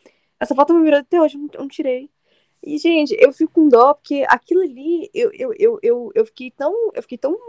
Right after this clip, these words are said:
maravilhada, porque o Arsenal, ele tem uma dificuldade de,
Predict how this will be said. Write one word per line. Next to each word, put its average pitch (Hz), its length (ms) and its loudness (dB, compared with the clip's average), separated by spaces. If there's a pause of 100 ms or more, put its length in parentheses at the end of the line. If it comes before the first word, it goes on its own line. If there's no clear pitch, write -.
maravilhada, 220 840 -2
porque - 160 -14
o 233 80 -4
Arsenal, 254 340 -4
ele 240 180 -12
tem 254 120 -12
uma 269 60 -12
dificuldade - 520 -4
de, - 260 -6